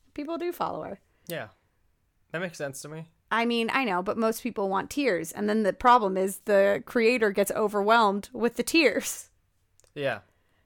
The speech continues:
Speaker 1: 'Cause they're like, "I can't keep up with sending," 'cause now they're, like, sending physical mail or they're sending prints. So now they're actually losing money
Speaker 2: Yeah,
Speaker 1: on
Speaker 2: it's very
Speaker 1: it.
Speaker 2: challenging.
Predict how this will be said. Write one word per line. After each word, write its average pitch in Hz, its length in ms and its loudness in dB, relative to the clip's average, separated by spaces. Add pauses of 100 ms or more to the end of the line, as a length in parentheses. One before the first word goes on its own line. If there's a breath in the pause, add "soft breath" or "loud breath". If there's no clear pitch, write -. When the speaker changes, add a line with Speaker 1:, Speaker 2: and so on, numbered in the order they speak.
(100)
Speaker 1:
'Cause 247 180 0
they're 233 180 4
like, 202 200 0
"I 220 140 -2
can't 226 320 -8
keep 254 240 -8
up 214 220 0
with 190 160 -4
sending," 196 520 -2
'cause 240 200 -4
now 240 180 2
they're, 214 160 0
like, 185 160 -2
sending 175 320 -2
physical 170 480 -4
mail 262 560 2
or 190 100 0
they're 180 160 -6
sending 180 400 -6
prints. 240 360 -4
So 240 80 0
now 226 160 2
they're 240 140 2
actually 220 360 0
losing 202 460 -2
money 170 220 -8
Speaker 2:
Yeah, 165 100 -6
Speaker 1:
on 185 60 0
Speaker 2:
it's 208 60 0
very 131 140 -4
Speaker 1:
it. - 60 -8
Speaker 2:
challenging. 110 420 -6